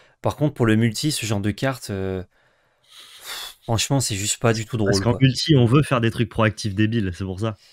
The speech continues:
Speaker 2: Donc,
Speaker 1: Eh,
Speaker 2: tu
Speaker 1: c'est
Speaker 2: veux,
Speaker 1: ça.
Speaker 2: tu veux pas être, euh, tu veux pas te faire rabattre la joie, tu vois.
Speaker 1: En fait, c'est, euh, parce qu'il y en, il y en a sûrement un dans le groupe qui va le jouer, et qui va le jouer, euh, sur un mec, qui va dire, « Bah tiens, tu joues pas ton commandant », et le mec, il va être en mode, « Bah,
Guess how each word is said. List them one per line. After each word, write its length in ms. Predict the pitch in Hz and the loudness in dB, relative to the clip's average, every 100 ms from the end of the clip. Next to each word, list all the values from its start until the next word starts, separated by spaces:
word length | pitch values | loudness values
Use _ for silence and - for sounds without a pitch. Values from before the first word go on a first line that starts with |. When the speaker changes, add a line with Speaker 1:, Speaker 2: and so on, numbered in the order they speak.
| - | -12
Speaker 2:
Donc, 140 | 92 | -4
Speaker 1:
Eh, 80 | 107 | -2
Speaker 2:
tu 100 | - | 0
Speaker 1:
c'est 40 | |
Speaker 2:
veux, 20 | |
Speaker 1:
ça. 220 | 98 110 131 | 2 4 4
Speaker 2:
tu 60 | |
veux 100 | 104 | 4
pas 160 | 117 113 | 2 2
être, 160 | 104 - | 0 -4
euh, 40 | 98 - | -6 -6
tu 120 | - | -6
veux 60 | 104 | -2
pas 120 | 113 | 0
te 60 | 110 | 0
faire 200 | 107 95 | 0 0
rabattre 340 | 95 98 98 | 0 0 0
la 80 | 98 | -2
joie, 200 | 95 104 | -2 -4
tu 120 | - | -6
vois. 120 | 90 - _ | -12 -14 _
Speaker 1:
En 100 | - | -2
fait, 180 | 117 170 | 2 0
c'est, 300 | - 117 113 | 2 0 0
euh, 320 | 110 107 104 101 | 0 0 0 0
parce 160 | 110 | -4
qu'il 120 | - | -2
y 40 | 113 | -2
en, 240 | 107 101 | 0 0
il 60 | 101 | 0
y 40 | |
en 80 | 101 | 0
a 260 | 104 - _ | 0 -2 _
sûrement 400 | - - 110 - 170 | -8 -2 0 0 4
un 120 | 170 | 4
dans 100 | 139 | 6
le 80 | 131 | 2
groupe 240 | 120 147 | 0 -4
qui 100 | - | -2
va 100 | 110 | 0
le 60 | 107 | 0
jouer, 320 | 104 120 208 _ _ | 0 -2 -4 _ _
et 80 | 113 | -8
qui 120 | - | -4
va 80 | 110 | 0
le 60 | 104 | 0
jouer, 260 | 104 131 | 2 2
euh, 60 | 98 | 0
sur 260 | - - | -2 -2
un 100 | 131 | 2
mec, 180 | 117 135 | 2 2
qui 80 | - | 0
va 80 | 113 | 0
dire, « 140 | 104 | 2
Bah 100 | 101 | 2
tiens, 160 | 98 156 | 0 -2
tu 80 | - | -6
joues 60 | |
pas 100 | 104 | -6
ton 140 | 123 127 | -4 -4
commandant », 420 | 117 104 104 107 | -2 -2 -2 -2
et 80 | 110 | -2
le 60 | |
mec, 160 | 104 147 | -2 -2
il 40 | 113 | -4
va 40 | |
être 120 | 104 | -4
en 40 | 110 | -2
mode, « 200 | 113 | -4
Bah, 60 | 131 | -2